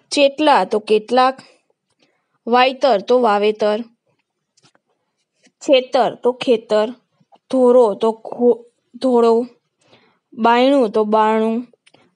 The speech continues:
કાહવડિયું તો કાઢવું, નેહાળ તો નિશાળ. પ્રશ્ન પાંચ, નીચે આપેલી કાવ્યપંક્તિઓ પૂર્ણ કરો. એક, જાવું છે મારે સિંહલ દ્વીપમાં, પરણવા પદમણી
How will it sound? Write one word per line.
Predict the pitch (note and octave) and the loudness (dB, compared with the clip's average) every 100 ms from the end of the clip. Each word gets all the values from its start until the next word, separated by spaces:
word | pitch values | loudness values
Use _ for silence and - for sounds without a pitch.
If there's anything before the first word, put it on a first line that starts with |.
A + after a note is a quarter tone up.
| - | -6
કાહવડિયું | B3 C4 C4 B3+ B3 A3 F#3+ | 0 2 2 2 0 0 0
તો | A3+ | -2
કાઢવું, | A3+ G#3+ G#3 G#3+ A3+ A3+ A#3 _ _ _ _ - | 0 0 0 -2 -2 -4 -6 _ _ _ _ -4
નેહાળ | A#3 B3+ C4+ C4+ A#3 | -2 -2 0 2 0
તો | G3+ A3 A3+ | -2 -4 -2
નિશાળ. | A3+ A3+ A#3 A3 A3+ B3+ _ _ _ _ _ _ _ _ _ _ _ - | -2 -4 -2 -2 -2 -6 _ _ _ _ _ _ _ _ _ _ _ -2
પ્રશ્ન | C#4 C#4+ C#4+ | -2 0 -4
પાંચ, | B3 F#3+ F#3+ - | -2 -4 -6 -4
નીચે | B3 B3+ D4 | -4 -2 -2
આપેલી | D4 C#4+ C#4+ | -2 -4 -2
કાવ્યપંક્તિઓ | C4 A#3+ B3+ B3 A#3+ B3 B3 | 0 2 0 0 -2 0 0
પૂર્ણ | A#3 G#3+ G#3+ | 0 -4 -6
કરો. | F#3+ F#3+ G3 A3+ _ _ _ _ _ _ _ - | -6 -8 -8 -12 _ _ _ _ _ _ _ 0
એક, | A3+ - _ _ - | 0 -2 _ _ -4
જાવું | A3+ A3 B3+ D#4+ | 0 2 2 0
છે | E4 F4 F4 | 0 -2 0
મારે | D4 B3 B3+ C#4+ | 2 2 2 2
સિંહલ | C#4+ - B3 B3+ B3+ C#4 | -2 -4 -2 0 0 0
દ્વીપમાં, | A#3+ A#3+ A#3 A#3+ A3+ A3 F#3+ A3+ _ _ - _ _ _ | -2 -4 -4 -4 -2 -4 -6 -12 _ _ -20 _ _ _
પરણવા | A#3+ A#3+ B3+ C4+ D4 E4+ | 2 2 2 2 0 0
પદમણી | C#4 A3+ A3+ A3+ A#3 E4+ | -2 0 0 0 0 -2